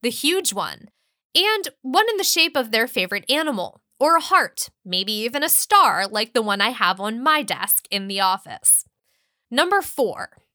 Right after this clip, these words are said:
This one has been popular since last year, although last year it was a little bit of a creeper for me.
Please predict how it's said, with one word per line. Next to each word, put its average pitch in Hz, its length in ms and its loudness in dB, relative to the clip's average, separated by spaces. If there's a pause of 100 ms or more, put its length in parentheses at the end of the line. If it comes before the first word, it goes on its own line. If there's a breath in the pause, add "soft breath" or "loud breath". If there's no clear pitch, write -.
(240)
This 370 280 2
one 415 240 2
has 285 320 0
been 220 180 0
popular 208 680 -4
since 208 380 0
last 214 540 0
year, 170 420 -10 (160)
although 196 300 -2
last 392 420 -2
year 311 260 2
it 240 160 0
was 233 160 0
a 226 60 -4
little 220 300 -4
bit 254 160 2
of 208 100 -2
a 185 80 -10
creeper 220 580 -8
for 190 220 -10
me. 190 380 -12